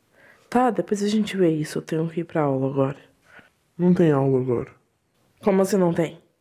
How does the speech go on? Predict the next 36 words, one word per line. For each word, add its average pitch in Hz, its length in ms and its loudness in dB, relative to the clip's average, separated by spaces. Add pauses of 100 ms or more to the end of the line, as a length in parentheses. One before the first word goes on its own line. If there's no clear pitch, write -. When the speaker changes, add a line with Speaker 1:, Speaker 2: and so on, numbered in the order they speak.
(720)
Speaker 1:
Tem 180 100 0
sim, 196 260 0
tá 170 240 -4
aqui 165 140 -4
no 175 100 2
horário. 165 520 -2
Aula 160 220 0
de 160 60 -8
história. 160 420 -4 (880)
Speaker 2:
A 156 40 0
professora 170 420 2
faltou 160 540 -4 (180)
e 139 60 2
a 123 40 2
aula 127 240 2
dela 127 180 0
hoje 131 260 2
vai 131 120 2
ser 135 140 -4
vaga. 127 380 -4 (1120)
Speaker 1:
Você 185 200 -2
tá - 80 -2
mentindo. 175 580 0 (840)
Speaker 2:
Vai 170 280 0
lá 285 180 -2
você 185 280 -2
pessoalmente 131 680 -2
ver, 127 220 0
então. 135 400 -2 (300)
Caso 123 220 -2
você 117 160 -4
não 123 80 -2
esteja 120 320 -4
acreditando 120 540 -4
em 117 40 2
mim, 113 200 -2